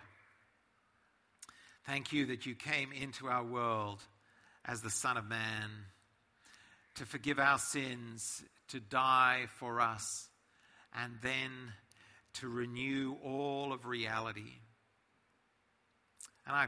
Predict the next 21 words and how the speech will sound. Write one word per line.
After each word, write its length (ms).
pray 440
for 240
each 360
and 120
every 280
one 200
of 100
us 220
in 80
this 200
room 200
tonight 460
and 140
all 260
of 120
us, 400
all 240
of 100
us 220
listening 460
online, 680